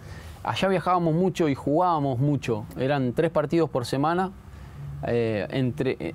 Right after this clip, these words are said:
entre uno y tres. Y, y bueno, fue una fecha que jugué visitante, visitante. Jugamos en, eh, en México, en Houston, y tuvimos un partido de local en Dallas,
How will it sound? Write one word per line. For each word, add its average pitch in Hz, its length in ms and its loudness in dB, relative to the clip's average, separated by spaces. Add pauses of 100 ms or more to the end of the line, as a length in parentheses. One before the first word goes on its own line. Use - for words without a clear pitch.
entre 143 320 2
uno 226 220 4
y 180 60 4
tres. 131 520 0
Y, 131 340 2
y 139 60 4
bueno, 123 300 2
fue 151 160 -2
una 156 160 2
fecha 160 340 2
que 131 400 2 (440)
jugué 160 300 4
visitante, 170 480 4
visitante. 185 720 2
Jugamos 139 520 0
en, 123 600 0
eh, - 140 -10 (1500)
en 139 200 2
México, 170 680 2
en 127 280 0
Houston, 220 600 0 (400)
y 127 120 2
tuvimos 170 440 2
un 180 100 2
partido 165 460 4
de 147 100 4
local 156 280 4
en 160 120 2
Dallas, 196 420 2